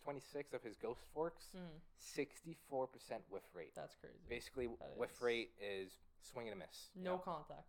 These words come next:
Speaker 1: No
Speaker 2: whatsoever.
Speaker 1: contact whatsoever. Completely whiffed on the ball.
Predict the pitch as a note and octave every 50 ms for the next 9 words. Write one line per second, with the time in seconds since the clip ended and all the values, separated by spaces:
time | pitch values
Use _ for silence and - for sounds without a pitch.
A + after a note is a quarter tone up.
0 | - G#2+ A2 A#2 A#2+ - C3+ C3 B2 - C3 B2 - - A2 G#2+ - - A2 G2
1 | F#2 E2+ D#2 - - G#2 G2 - B2 A#2 A2+ G#2+ F#2+ G#2 G2 - - G2+ G2 F2+
2 | E2+ E2+ D2+ - -